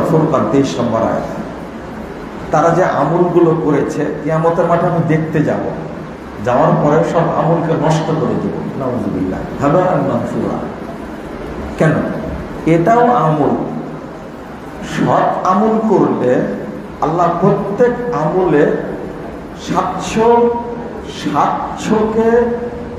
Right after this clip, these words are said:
অসংখ্য গুণে গুণান্বিত করবে। আবার কোন আমল, যে আমলটা দেখে আল্লাহ কি করবেন? সব নষ্ট করে দেবেন।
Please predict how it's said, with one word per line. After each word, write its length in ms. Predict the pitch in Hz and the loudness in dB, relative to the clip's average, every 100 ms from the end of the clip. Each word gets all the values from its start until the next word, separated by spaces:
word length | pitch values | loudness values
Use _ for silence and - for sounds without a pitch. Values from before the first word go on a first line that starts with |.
| - | -4
অসংখ্য 640 | - - - 240 226 196 226 | 0 2 2 2 2 4 4
গুণে 420 | - 151 196 240 | 4 4 4 4
গুণান্বিত 520 | - - 151 143 - - | 4 2 0 -2 -4 -6
করবে। 220 | 98 95 - - - - - - 147 160 151 - - 147 - - - - - - - - | -6 -8 -10 -12 -14 -14 -14 -12 -8 -6 -4 -4 -4 -4 -6 -6 -6 -6 -8 -10 -10 -2
আবার 240 | 147 - 254 240 | 2 4 4 2
কোন 200 | - 233 | 4 4
আমল, 540 | - 156 156 147 170 170 - - - | 2 0 0 2 2 0 -4 -4 2
যে 200 | 196 - | 4 4
আমলটা 560 | 175 190 214 202 196 | 2 2 2 4 2
দেখে 360 | 170 165 160 190 | 2 0 0 0
আল্লাহ 260 | 165 175 180 | 2 0 -2
কি 60 | 190 | 0
করবেন? 400 | 185 190 233 - | 2 4 2 2
সব 220 | - 202 202 - - - - | 2 2 2 -2 -4 -8 -4
নষ্ট 260 | 196 208 - | -2 0 0
করে 260 | 160 143 | 0 0
দেবেন। 300 | - - - | 0 -2 -4